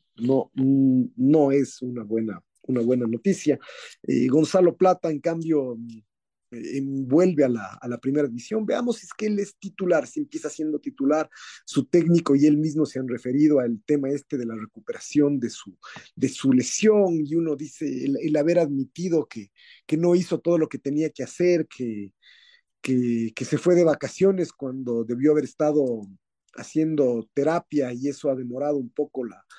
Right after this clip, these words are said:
la rehabilitación, son el tipo de cosas que a Gonzalo Plata no, no le hacen, no le hacen nada bien,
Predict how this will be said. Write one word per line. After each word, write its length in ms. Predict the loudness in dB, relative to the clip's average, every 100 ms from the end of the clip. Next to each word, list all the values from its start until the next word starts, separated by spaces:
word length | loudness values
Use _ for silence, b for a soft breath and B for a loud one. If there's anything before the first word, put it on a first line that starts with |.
| B B B
la 140 | 2
rehabilitación, 880 | 4 2 2 0 -4 0 2 0 -6 _ _
son 240 | -12 -6 -4
el 140 | -4
tipo 240 | -6 -4
de 80 | -4
cosas 280 | -4 -6 -6
que 100 | -8
a 40 |
Gonzalo 380 | -8 0 2 2
Plata 340 | 0 -4 -4 -8
no, 240 | -8 -10 B B B
no 280 | 6 6
le 160 | 6 4
hacen, 360 | 0 -4 -10 -10 -16 -20 -20 _ _ _ _ _ _ _ -8
no 180 | 0 4
le 140 | 6 4
hacen 280 | 4 2
nada 240 | 4 4 4
bien, 260 | 4 2